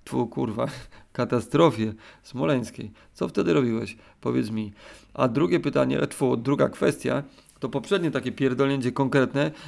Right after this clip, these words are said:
y, też z użyciem, prawda, aeroplanu, y, było o World Trade Center. I ja na przykład, y, te-, też lubię się pytać, co kto, kto wtedy robił, bo czasem są ciekawe, y, sytuacje z tym związane. Ja na przykład, y,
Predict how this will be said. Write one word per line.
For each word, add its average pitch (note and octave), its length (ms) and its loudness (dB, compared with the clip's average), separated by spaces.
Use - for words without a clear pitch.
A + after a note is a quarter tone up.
y, - 60 -4
też G3+ 300 6
z - 60 -8
użyciem, B2+ 380 -2
prawda, B2 340 0
aeroplanu, C3 720 2
y, B2 280 4
było C3 460 4
o C#3+ 80 4
World C#3 220 4
Trade E3+ 140 2
Center. A#2+ 520 0
I B2+ 60 2
ja C3 140 8
na D#3 120 4
przykład, C3+ 580 0
y, B2+ 60 -2
te-, C3 140 0
też E3 180 4
lubię D3 180 4
się C3 100 0
pytać, C#3 260 2
co D3 100 4
kto, D3 260 0
kto D3 220 0
wtedy C#3 320 2
robił, C3+ 280 4
bo D3+ 100 -2
czasem C#3 260 0
są C#3+ 100 0
ciekawe, C#3+ 540 4
y, C#3+ 100 0
sytuacje D3+ 480 2
z G#2 60 -8
tym B2+ 140 -2
związane. B2 480 0
Ja C#3 220 4
na E3 120 4
przykład, D#3 420 2
y, C3+ 340 2